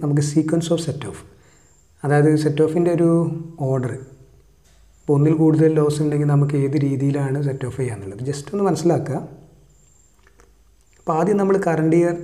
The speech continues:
ആയിട്ടുള്ള ബന്ധപ്പെട്ട കാര്യങ്ങളൊക്കെയാണ് സെറ്റ് ഓഫ് ചെയ്യുക. Current year depreciation ഉണ്ടെങ്കിൽ അതെടുക്കും. Then current year capital expenditure on scientific research or family planning. Then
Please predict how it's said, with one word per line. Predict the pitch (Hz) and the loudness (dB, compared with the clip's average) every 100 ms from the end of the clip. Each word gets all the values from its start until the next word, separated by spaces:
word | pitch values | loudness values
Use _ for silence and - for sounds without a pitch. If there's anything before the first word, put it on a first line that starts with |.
| - - | -8 -2
ആയിട്ടുള്ള | 151 147 156 151 | -2 0 0 2
ബന്ധപ്പെട്ട | 147 147 147 143 | 2 0 -2 -2
കാര്യങ്ങളൊക്കെയാണ് | 143 135 135 135 131 131 | -2 -2 -2 -4 -4 -6
സെറ്റ് | 127 - | -6 -8
ഓഫ് | 98 92 | -12 -10
ചെയ്യുക. | 85 - - - _ _ _ - | -12 -12 -20 -20 _ _ _ -4
Current | 135 143 | 0 4
year | 143 139 | 4 2
depreciation | 131 135 135 143 139 143 131 | 0 -2 -4 -2 -2 -2 -2
ഉണ്ടെങ്കിൽ | 123 120 160 - - - - - 127 | -2 -2 -2 -4 -10 -18 -20 -14 -6
അതെടുക്കും. | 117 113 131 170 - - - - - - - - | -4 -4 -4 -6 -8 -14 -20 -20 -20 -20 -14 -2
Then | 151 156 | 0 2
current | 151 147 151 | 2 2 4
year | 165 160 - | 4 0 -2
capital | 143 143 143 151 | -2 0 0 0
expenditure | 147 - 143 147 - | -2 0 2 2 2
on | 147 147 | -2 -2
scientific | 143 135 143 143 139 | -2 -2 0 0 0
research | 131 135 - - - | -2 -6 -8 -14 -12
or | 135 - | -10 -6
family | 127 127 131 131 | -4 -2 -2 -4
planning. | 117 98 95 - - - - - - - - - - - - - _ - | -6 -8 -12 -16 -20 -20 -20 -20 -20 -20 -20 -20 -20 -20 -20 -20 _ -6
Then | 143 | -2